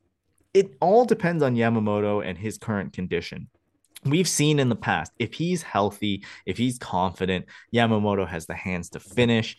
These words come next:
He's able to get into those dirty areas. It doesn't matter if he ends up on his backside, he'll still try and get the puck to someone. It's, it's tough. Like, we've seen what this player can do.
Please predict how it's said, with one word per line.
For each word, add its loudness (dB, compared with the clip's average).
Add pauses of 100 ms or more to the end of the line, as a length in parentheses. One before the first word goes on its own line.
(160)
He's -6
able -4
to -8
get 0
into -4
those 0
dirty 2
areas. 2
It -10
doesn't -4
matter 2
if -4
he -4
ends -2
up -6
on -2
his -6
backside, -2
he'll -6
still -2
try -2
and -6
get -6
the -10
puck -4
to -4
someone. -2 (520)
It's, 0 (420)
it's -2
tough. -4
Like, -2
we've -2
seen 0
what 0
this -4
player -2
can -4
do. -2